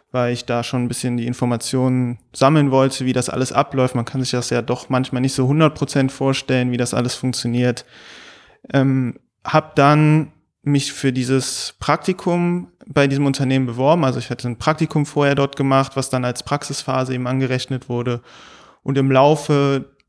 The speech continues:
dieses Praktikums hatte ich dann aber auch schon vorher signalisiert, dass ich auch dort die Abschlussarbeit schreiben möchte. Und dann ging das immer so ein bisschen fließend Richtung, welche Aufgaben möchte man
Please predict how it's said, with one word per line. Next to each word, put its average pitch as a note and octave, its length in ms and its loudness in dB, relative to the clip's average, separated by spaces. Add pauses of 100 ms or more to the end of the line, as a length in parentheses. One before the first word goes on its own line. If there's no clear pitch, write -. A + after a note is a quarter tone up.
(640)
dieses C3+ 260 -4
Praktikums C3+ 640 -4
hatte C3 200 -2
ich A#2+ 60 -8
dann B2+ 180 -2
aber B2 160 -2
auch A#2+ 100 -6
schon C3 160 -4
vorher D3 400 4
signalisiert, C3 540 0
dass B2 120 0
ich B2 100 -2
auch B2 120 -4
dort B2 320 -2
die B2 220 -4
Abschlussarbeit C3 640 0
schreiben B2 420 0
möchte. A#2+ 320 -4
Und A#2 160 -4
dann B2 100 0
ging C3 200 2
das C3 180 0
immer C3 240 0
so B2 80 -4
ein B2 60 -6
bisschen C3 220 -2
fließend C#3 680 -2 (480)
Richtung, B2+ 340 0
welche C3 280 2
Aufgaben C#3 460 2
möchte C3 260 0
man C3 260 2